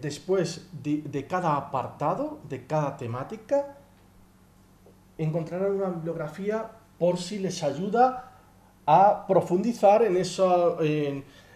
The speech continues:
en esos puntos que yo les ofrezco en, con, en estas páginas,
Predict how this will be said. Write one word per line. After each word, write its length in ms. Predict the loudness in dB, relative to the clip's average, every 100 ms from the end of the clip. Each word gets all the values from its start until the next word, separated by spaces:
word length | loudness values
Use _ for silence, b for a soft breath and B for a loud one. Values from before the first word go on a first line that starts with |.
| B
en 240 | -6 -2 0
esos 260 | 0 0
puntos 380 | -2 -4 -2 -2
que 120 | -2
yo 120 | 0 0
les 160 | 0
ofrezco 500 | -2 -4 -6 -2 -2
en, 160 | -2 -4
con, 220 | -4 -6 -4
en 120 | -8
estas 280 | -6 -6 2
páginas, 680 | 4 4 0 -12 -12 -14